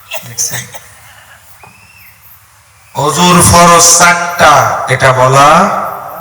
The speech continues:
যাবে না। কোন জায়গায় মাঠটা দিছে বুঝেননি? অজুর ফরজ চারটা না,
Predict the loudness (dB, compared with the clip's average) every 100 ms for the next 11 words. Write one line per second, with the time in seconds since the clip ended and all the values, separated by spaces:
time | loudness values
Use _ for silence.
0 | -8 -4 -4 -6 -10 -12 -16 -20 -20 -20
1 | -20 -20 -20 -20 -20 _ _ _ -20 -8
2 | 0 4 4 4 2 2 0 0 -2 -2
3 | -2 -2 -2 -4 -6 -8 -10 -18 -20 -20
4 | -20 -20 _ _ _ _ -4 0 2 2
5 | 0 -2 -4 -8 -18 -20 -20 -20 -20 -20
6 | -20 -20 -20 -20 -20 _ _ _ 0 2
7 | 4 4 4 4 4 2 2 0 -2 -2
8 | 0 0 -2